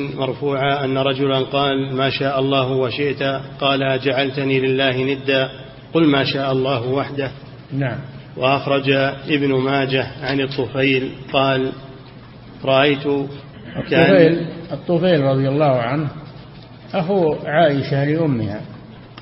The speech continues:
Speaker 2: جاء إلى الرسول صلى الله عليه وسلم وقص عليه رؤيا رآها، فالرسول صلى الله عليه وسلم استمع لهذه الرؤيا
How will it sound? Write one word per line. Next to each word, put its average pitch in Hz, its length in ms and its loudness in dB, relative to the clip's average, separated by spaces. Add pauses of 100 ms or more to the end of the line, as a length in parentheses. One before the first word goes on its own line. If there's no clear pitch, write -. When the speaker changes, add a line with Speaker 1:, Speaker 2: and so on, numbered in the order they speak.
(520)
Speaker 2:
جاء 156 360 4
إلى 143 180 4
الرسول 131 420 -2
صلى 131 200 -6
الله 131 140 0
عليه 131 480 2
وسلم 165 500 -2
وقص 165 360 -2
عليه 147 480 2
رؤيا 135 400 0 (840)
رآها، 143 640 2 (1900)
فالرسول 170 760 2
صلى 147 220 -2
الله 156 120 4
عليه 143 540 2
وسلم 180 560 -4 (520)
استمع 156 560 0
لهذه 139 560 2
الرؤيا 175 520 0